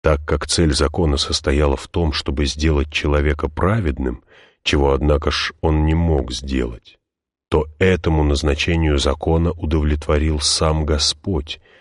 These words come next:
нисшед на землю и установив образ оправдания через веру.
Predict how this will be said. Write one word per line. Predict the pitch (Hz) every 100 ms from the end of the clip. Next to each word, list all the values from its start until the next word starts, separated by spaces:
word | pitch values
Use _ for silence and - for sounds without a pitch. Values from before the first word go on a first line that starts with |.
| _ -
нисшед | 71 - - 78 76
на | 76 69
землю | 65 76 82 80 80
и | 78
установив | 78 73 - 78 76 80 76 -
образ | 82 80 73 - -
оправдания | - - 71 69 71 67 69 69 71 - _ _ -
через | - 69 65
веру. | 69 82 69 62